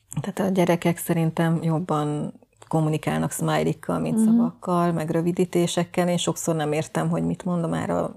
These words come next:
Speaker 1: nyolc éves gyerekem sem, úgyhogy szoktam néha kérni tőle Levi magyar szótárt, hogy akkor fordítson.
Speaker 2: <laughs>
Speaker 1: De, tehát, ö, ott a, a gyorsaságra mennek, de nem arra, hogy, ö, helyesen írjanak, és hát a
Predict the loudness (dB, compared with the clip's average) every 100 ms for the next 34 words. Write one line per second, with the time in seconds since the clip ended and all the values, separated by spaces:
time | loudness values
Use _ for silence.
0 | -10 -4 -2 -2 0 0 0 0 0 0
1 | 0 -2 0 0 -2 -4 -20 -20 -12 -4
2 | -2 -2 -2 0 0 2 0 0 -2 0
3 | -2 -2 0 2 2 0 0 0 2 0
4 | 0 0 0 -2 -6 _ -6 -4 -2 0
5 | 0 -2 -4 -4 -2 -2 -2 -4 0 2
6 | 2 0 -4 2 2 4 0 0 -2 -4
7 | _ -4 0 2 2 2 2 -2 -6 _
8 | _ _ _ _ _ _ _ _ 2 4
9 | 4 4 4 4 2 -2 -6 _ _ _
10 | _ 0 2 4 4 6 6 4 4 4
11 | 4 0 -2 -2 -2 -2 0 0 0 -2
12 | 0 2 2 2 0 0 0 -2 -4 -6
13 | -2 0 -2 -4 -8 -8 -2 0 0 0
14 | 0 2 2 2 2 0 -2 -4 -2 0
15 | 0 0 0 0 0